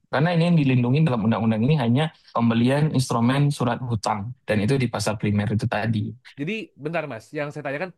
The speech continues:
Speaker 1: Mm-mm.
Speaker 2: proses pembeliannya yang dijamin keamanannya ya, bukan sumber
Speaker 1: Betul.
Speaker 2: kekayaannya nih Mas. Karena kan ada ketakutan
Speaker 1: Betul.
Speaker 2: bahwa kayak sumber kekayaan yang ilegal ataupun legal gitu jadi kayak,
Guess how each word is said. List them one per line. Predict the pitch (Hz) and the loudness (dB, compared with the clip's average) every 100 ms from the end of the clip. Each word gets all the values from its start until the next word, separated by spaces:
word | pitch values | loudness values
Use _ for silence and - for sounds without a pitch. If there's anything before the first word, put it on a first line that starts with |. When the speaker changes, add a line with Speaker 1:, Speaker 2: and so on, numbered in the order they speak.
| _ _ - | _ _ -2
Speaker 1:
Mm-mm. | 147 | 0
Speaker 2:
proses | 123 156 175 | 0 -4 -10
pembeliannya | 175 165 151 165 180 202 180 | -6 -4 -2 0 -2 -2 -4
yang | 147 | -4
dijamin | 139 143 151 151 | -2 -4 -4 -6
keamanannya | 135 139 139 151 156 123 | -6 -6 -6 -6 -6 -8
ya, | 123 | -10
bukan | 135 139 143 143 - | -10 -6 -6 -8 -16
sumber | - 170 170 170 | -6 -2 -2 0
Speaker 1:
Betul. | 165 131 | 0 0
Speaker 2:
kekayaannya | 117 143 - 170 180 156 | -4 -8 -10 -10 -8 -8
nih | |
Mas. | 123 117 | -8 -10
Karena | 131 170 | -8 -8
kan | 220 160 - _ _ | -8 -12 -20 _ _
ada | 143 156 | -8 -6
ketakutan | 143 131 127 113 | -4 -2 -2 -2
Speaker 1:
Betul. | 151 | -4
Speaker 2:
bahwa | 147 139 | -6 -6
kayak | 143 131 _ _ _ _ | -8 -10 _ _ _ _
sumber | - 175 160 | -8 -6 -6
kekayaan | 156 156 156 156 160 | -4 -4 -2 -4 -6
yang | 151 | -6
ilegal | 160 151 143 147 143 | -4 -4 -2 -2 -2
ataupun | 143 151 143 | -6 -6 -4
legal | 139 131 170 214 160 | -4 -2 -2 -2 -4
gitu | 202 | -6
jadi | 165 143 135 | -6 -6 -6
kayak, | 127 | -6